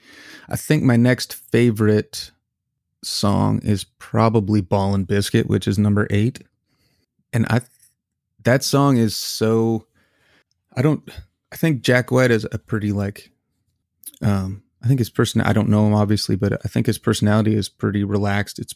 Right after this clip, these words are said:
kind of a tame, he's a tame guy, you know? Like, I think he's a really nice guy and, and whatever. But on Ball and Biscuit, it's just, it seems like he's got a little extra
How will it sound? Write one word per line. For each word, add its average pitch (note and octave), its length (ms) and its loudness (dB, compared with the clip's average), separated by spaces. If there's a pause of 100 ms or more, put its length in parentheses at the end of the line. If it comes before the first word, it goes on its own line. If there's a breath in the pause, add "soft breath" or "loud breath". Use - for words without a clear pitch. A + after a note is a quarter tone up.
kind F#2+ 160 -4
of F#2 80 -4
a G2 80 0
tame, G#2 640 0
he's G#2+ 180 -4
a A2 80 0
tame A#2 340 2
guy, A2 300 2
you G#2 140 0
know? A2 380 0
Like, - 180 -4
I G2+ 60 0
think - 180 -2
he's G#2 160 -2
a G2 60 -2
really G2 180 -4
nice A2 240 -2
guy A2 340 2
and, G2+ 340 -2
and G2+ 260 -2
whatever. G#2 380 -2 (440 loud breath)
But G#2+ 140 0
on G#2+ 120 2
Ball A#2+ 220 4
and G#2+ 100 0
Biscuit, A2+ 440 0
it's G2 220 -4
just, - 340 0
it - 120 -8
seems C3+ 280 4
like A#2 140 0
he's G#2+ 180 0
got G#2+ 200 0
a G#2 60 2
little G#2+ 320 2
extra - 380 -2